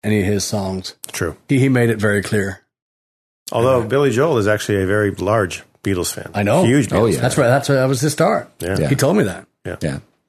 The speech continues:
Speaker 3: That's what I was saying. He, uh,
Speaker 1: In bed.
Speaker 3: if you're not familiar with Nile and Curtin, that, that's where he really kinda let
Speaker 2: You
Speaker 3: his
Speaker 2: know what? I
Speaker 3: Beatles
Speaker 2: just read
Speaker 3: stuff
Speaker 2: that
Speaker 3: fly.
Speaker 2: Liberty, Liberty DeVito book, like his, like the, his drummer's autobiography, and he mentions, uh, how that one is, like, one of his favorite records. So I
Speaker 3: Yeah.
Speaker 2: might have to
Speaker 3: The whole album is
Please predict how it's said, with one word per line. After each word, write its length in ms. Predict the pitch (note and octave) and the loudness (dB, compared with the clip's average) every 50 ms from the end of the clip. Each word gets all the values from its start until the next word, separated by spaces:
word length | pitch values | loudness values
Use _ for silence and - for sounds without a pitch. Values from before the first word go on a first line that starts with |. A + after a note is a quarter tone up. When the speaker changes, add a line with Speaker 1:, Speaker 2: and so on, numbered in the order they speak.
| _ _ | _ _
Speaker 3:
That's 160 | - - G#2 - | -4 -2 0 2
what 80 | D3+ | 0
I 20 | C3+ | 0
was 80 | A#2 | 2
saying. 220 | - B2 A2 F#2+ F2+ | 0 -2 0 0 0
He, 200 | F#2 F#2+ - - | 0 0 -2 -4
uh, 180 | - F#2+ F#2 - | -6 -8 -6 -2
Speaker 1:
In 140 | - A#2 G#2+ | -2 0 0
bed. 180 | G#2+ B2 D3 C#3+ | 2 2 0 0
Speaker 3:
if 140 | A2+ - - | 0 0 0
you're 80 | A2 | 2
not 100 | A2 G2 | 2 2
familiar 220 | - G2+ F#2+ F#2 F2+ | 2 2 2 2 2
with 120 | E2+ D#2+ | 2 2
Nile 200 | E2+ E2 E2 D#2 | 2 2 2 2
and 100 | D2+ C#2 | 0 0
Curtin, 340 | - - D#2+ D2+ D2 C#2 C2 | 0 0 0 0 -2 -2 -2
that, 160 | C2+ D2 D#2+ | -4 -4 -2
that's 200 | - - D2 - | -4 -4 -4 -2
where 120 | - D#2 C2+ | -2 -2 0
he 120 | C#2 C#2 | 0 0
really 240 | C#2 C#2+ C#2+ C#2 B2+ | 0 0 0 -2 -2
kinda 220 | - - - C3+ | -4 -4 -4 -2
let 140 | C#2+ C#2+ C#2+ | -2 -2 0
Speaker 2:
You 60 | C#3 | 0
Speaker 3:
his 100 | C#3 C#3+ | 0 2
Speaker 2:
know 80 | D#3+ D#3+ | 2 2
what? 100 | E3 E3 | 2 2
I 80 | - - | 2 2
Speaker 3:
Beatles 40 | |
Speaker 2:
just 180 | E3 E3+ - - | 0 0 0 2
read 120 | E3 E3 D3 | 0 2 2
Speaker 3:
stuff 20 | |
Speaker 2:
that 100 | C#3+ B2+ | 2 2
Speaker 3:
fly. 140 | A#2 D#3+ C#3 | 2 2 2
Speaker 2:
Liberty, 320 | C3+ C#3 C3+ C3 A#2+ - - | 4 2 0 0 -2 -6 -10
Liberty 360 | - - A#2 B2+ C3+ C3 B2 A2 | -6 -2 0 2 2 2 2 0
DeVito 400 | G2+ G2 G2+ A2+ A#2+ A#2+ B2 A#2 | 0 0 2 2 2 2 2 2
book, 300 | A#2 A#2+ B2 B2 - - | 2 0 0 -2 -4 -4
like 220 | A#2 G2+ F#2+ - - | -4 -4 -4 -4 -2
his, 360 | G#2 G#2 F#2+ - - - - - | -2 0 0 0 -2 -4 -6 -10
like 220 | - G2+ G2 F#2+ - | -8 -8 -8 -6 -8
the, 100 | - F#2+ | -8 -4
his 220 | - G#2+ G#2 F#2 | -2 0 0 0
drummer's 500 | - G#2+ G2+ G2+ G#2 G#2 G2 F2 - - - - - | 0 0 0 2 2 0 0 -2 -4 -6 -8 -10 -6
autobiography, 880 | - A2 G#2 G2+ F#2 F#2 F2+ F#2 G2+ G2 G2+ F#2+ - G#2 G#2+ G#2 G2+ - | -2 0 0 2 2 2 2 0 0 0 -2 -4 -2 -2 -2 0 -2 -2
and 160 | - - E2+ | -4 -4 -4
he 100 | F#2 G#2 G2 | -2 -2 0
mentions, 520 | F#2 F#2+ F#2+ F#2+ - - F#2+ F2+ E2 E2 | 0 0 -2 -2 -4 -6 -6 -4 -2 -2
uh, 120 | E2+ E2 | -2 -2
how 140 | D#2+ E2 E2+ E2 | -2 -4 -4 -2
that 200 | E2+ F2 F2+ F#2 | -2 -2 -2 -4
one 160 | F2 D#2+ D#2 | -6 -6 -6
is, 160 | D#2 D#2 D#2 | -6 -4 -4
like, 300 | E2 D2+ D#2 D#2 - - _ _ _ _ _ _ _ _ - - | -4 -6 -6 -8 -12 -16 _ _ _ _ _ _ _ _ -14 -8
one 120 | - G2 | -6 -4
of 60 | F2+ E2+ | -2 -2
his 120 | E2+ D#2+ | -2 -2
favorite 240 | - F#2 E2+ E2 E2 E2 | -2 -2 -2 -2 -2 -4
records. 380 | D#2+ D#2+ D#2 - - - - | -4 -6 -6 -8 -10 -6 -2
So 100 | - D#2 | 0 0
I 40 | C#2+ | 0
Speaker 3:
Yeah. 60 | - - | 0 -2
Speaker 2:
might 80 | F2+ | -2
have 140 | F2 F2 E2 | -4 -4 -6
to 160 | - E2+ D2+ | -6 -8 -4
Speaker 3:
The 120 | D2+ E2+ E2 | -2 0 0
whole 300 | G2+ G#2+ F2+ D#2+ D2+ C2+ | 2 0 0 0 0 0
album 260 | D2+ D2 C#2+ C#2 C2+ | 0 0 0 0 0
is 220 | B1+ B1+ - - | 0 -2 -4 -4